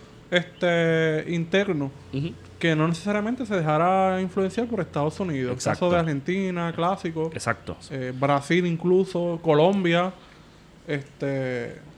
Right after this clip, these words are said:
Speaker 1: y que más o menos ahí podemos situar un poco la discusión, ¿no? De ver que estos tan, estos discursos,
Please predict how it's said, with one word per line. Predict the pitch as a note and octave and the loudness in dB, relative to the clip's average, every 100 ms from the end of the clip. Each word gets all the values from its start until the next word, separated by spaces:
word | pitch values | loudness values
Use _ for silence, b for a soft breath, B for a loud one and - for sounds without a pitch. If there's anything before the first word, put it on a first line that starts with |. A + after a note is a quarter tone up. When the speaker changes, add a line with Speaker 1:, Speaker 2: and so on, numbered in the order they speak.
| - - | -20 -6
Speaker 1:
y | F#3 | 2
que | F3+ | 4
más | F3+ F#3+ | 6 4
o | A3+ | 4
menos | A#3+ A#3 | 4 4
ahí | G#3+ | 2
podemos | A3 G#3 F#3+ G3 | 4 4 2 0
situar | G3+ F#3+ | 0 0
un | F#3 | 0
poco | F#3 F#3 | 0 2
la | F#3 | 2
discusión, | F#3 G3 F#3 G#3+ | 0 -2 -2 -2
¿no? | F3+ F#3+ | -2 0
De | D#3+ | 0
ver | D3+ | -2
que | - F#3 | 0 0
estos | F3+ G3+ G3 | 0 -4 -4
tan, | G#3 - | -4 -4
estos | E3+ G#3 G3 | -2 -2 -2
discursos, | G3+ - G#3 - G3+ G3 | -2 -2 -2 -2 -2 -2